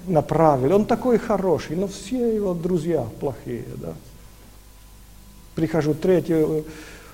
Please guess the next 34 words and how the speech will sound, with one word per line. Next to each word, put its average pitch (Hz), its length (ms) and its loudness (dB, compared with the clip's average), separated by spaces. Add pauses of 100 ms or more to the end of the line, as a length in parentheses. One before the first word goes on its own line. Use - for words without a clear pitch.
ох, 139 240 -2
а, 151 220 2
мужчину 147 760 -2
посетить, 139 360 -2
он - 20 2
говорит: 135 200 0
«Ну, 156 100 -2
с-, 147 80 -10
ну, 208 280 -2
понимаешь, 233 480 2
я 208 80 2
не 226 100 6
могу 247 340 4
ходить 156 320 2
в 143 60 0
эту 135 200 -2
церковь, 135 360 -2
но 214 100 4
это 214 180 2
то, 208 160 2
что - 100 -6
там 208 140 2
проповедует 196 760 2
этот 175 220 -2
пресвитер, 185 580 -6
то - 160 -4
нельзя 240 400 0
слушать, 247 540 -6
ну, - 80 -12 (420)
все - 200 -2
там 214 180 2
такие - 300 -2
плохие». 147 600 -4 (4000)
Почему 214 640 4